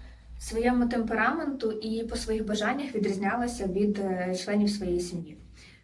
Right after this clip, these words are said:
Тому, е, це про що? Про те, що у моєї мами є отака установка, так? Вона там навіть в якийсь період часу не захотіла йти е, вчитися аж кудись там вище-вище, щоб бути керівником, е, там, головним лікарем і так далі. Чому? Тому що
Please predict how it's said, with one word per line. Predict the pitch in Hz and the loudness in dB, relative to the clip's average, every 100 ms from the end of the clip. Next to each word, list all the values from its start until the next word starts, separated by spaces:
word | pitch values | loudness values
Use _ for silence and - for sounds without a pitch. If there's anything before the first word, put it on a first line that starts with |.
| - | -8
Тому, | 226 214 247 262 262 | -2 2 2 2 0
е, | 254 214 214 | -2 -4 -4
це | 214 254 | -4 -2
про | 247 262 | -2 -4
що? | 269 220 - | -4 -4 -4
Про | 214 | -4
те, | 208 240 | -2 -2
що | - 214 - | -2 -6 -6
у | 226 | -2
моєї | 226 240 220 | 2 4 4
мами | 202 190 - 220 185 | 4 2 0 0 0
є | - 208 262 | 0 0 0
отака | 262 226 | 0 0
установка, | 226 233 214 180 170 175 | 0 0 0 -2 -2 -4
так? | 269 277 | -4 -2
Вона | 226 214 | -2 0
там | 277 254 214 202 | 0 0 0 -2
навіть | 208 214 208 202 | -2 0 -2 -2
в | |
якийсь | 208 214 208 | -2 -2 -6
період | - 196 196 185 | -4 -2 0 0
часу | 247 381 - | 2 2 2
не | 233 233 | 0 2
захотіла | 254 247 214 220 214 | 2 0 -2 0 2
йти | 175 175 196 190 185 - - - _ - | 2 -2 0 0 0 -4 -18 -20 _ -6
е, | 208 | 0
вчитися | 202 - 220 202 202 - | 0 2 2 2 -2 -2
аж | 208 208 | -2 -2
кудись | - 202 202 | -2 0 0
там | - 185 | 0 2
вище-вище, | 196 190 - 185 - - 247 | 2 0 0 0 0 0 -4
щоб | - 196 196 190 | -4 -2 -2 0
бути | 185 - | 0 -2
керівником, | - 185 180 180 311 - 427 - - - - | -2 -2 -2 0 2 2 0 -8 -18 -12 -4
е, | 202 190 185 185 | -2 0 -2 -4
там, | 175 170 165 - - - | -6 -6 -8 -14 -16 -8
головним | 185 175 220 - | -4 0 2 2
лікарем | 285 269 247 208 196 | 4 2 0 0 -2
і | |
так | 190 | -2
далі. | 190 349 330 226 | 0 2 4 2
Чому? | - 269 240 | 0 0 0
Тому | - - 214 233 | 0 -4 -4 -2
що | - - 254 | -2 0 0